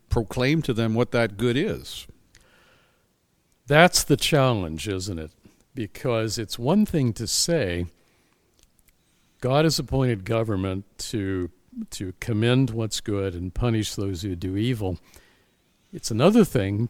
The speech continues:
Speaker 2: to define exactly the boundaries of that good and evil. I take it, it, it can't be as simple as, "Well, you,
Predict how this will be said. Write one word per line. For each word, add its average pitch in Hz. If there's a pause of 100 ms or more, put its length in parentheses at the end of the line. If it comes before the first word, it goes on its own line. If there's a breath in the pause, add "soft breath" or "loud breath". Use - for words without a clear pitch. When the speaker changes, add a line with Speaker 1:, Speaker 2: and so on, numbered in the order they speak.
(120)
Speaker 2:
to 104
define 107
exactly 95 (220)
the 98
boundaries 98
of 104
that 92
good 92 (400)
and 92
evil. 110 (1040 soft breath)
I 123
take 175
it, 147 (480 soft breath)
it, 117 (420)
it 139
can't 170
be 104
as 110
simple 107
as, 92
"Well, 117
you, 98